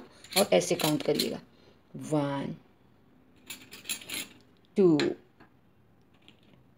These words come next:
थ्री, फोर and five।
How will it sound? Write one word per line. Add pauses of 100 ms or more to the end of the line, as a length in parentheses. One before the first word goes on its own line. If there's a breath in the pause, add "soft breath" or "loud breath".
(220)
थ्री, (1800)
फोर (840)
and (760)
five।